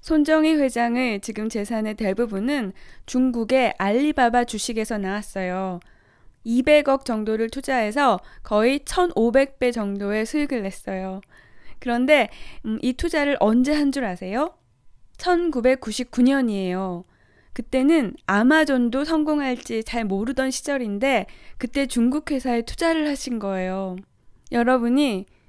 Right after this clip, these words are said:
천구백구십구 년으로 다시 돌아가서 어떤 중국 사람이 와서 투자해달라고 하면 선뜻 투자하실 수 있을 것 같으세요? <laughs> 절대 못해요. 이 투자 하나만 봐도 진짜 해안이 있다는 걸 알 수 있어요.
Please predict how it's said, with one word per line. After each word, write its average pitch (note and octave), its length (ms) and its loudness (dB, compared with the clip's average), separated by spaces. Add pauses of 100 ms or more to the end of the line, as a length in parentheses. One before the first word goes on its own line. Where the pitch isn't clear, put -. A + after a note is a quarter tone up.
(140)
천구백구십구 D4 960 2
년으로 A3 540 0
다시 A3 280 -8
돌아가서 G#3+ 840 0 (340)
어떤 D4 380 4
중국 A#3+ 280 0
사람이 A#3+ 380 2
와서 G#3 300 0
투자해달라고 C4 800 4
하면 A3 480 -2 (220)
선뜻 D4+ 440 0
투자하실 D4+ 520 -2
수 - 160 -10
있을 A3 260 -6
것 A3+ 220 -6
같으세요? G#3+ 680 -6 (180)
<laughs> - 300 -14
절대 A3+ 380 0
못해요. F#3 640 -4 (600)
이 B3 120 -2
투자 E4+ 280 -2
하나만 F#4 360 2
봐도 A3+ 540 0
진짜 A3 360 -2
해안이 D#4+ 420 4
있다는 G#3+ 480 -4
걸 G#3+ 160 2
알 F#3+ 160 -2
수 - 140 -8
있어요. F#3+ 560 -2